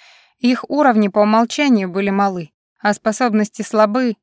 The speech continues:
даже в сравнении с новичками из числа игроков.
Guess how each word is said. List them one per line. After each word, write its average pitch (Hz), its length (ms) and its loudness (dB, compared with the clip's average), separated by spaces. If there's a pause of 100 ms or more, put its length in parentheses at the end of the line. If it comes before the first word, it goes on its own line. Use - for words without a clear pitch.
(120)
даже 233 280 0
в 226 60 -6
сравнении 220 560 2
с - 120 -6
новичками 208 600 0
из 190 140 -10
числа 208 380 -4
игроков. 196 640 -8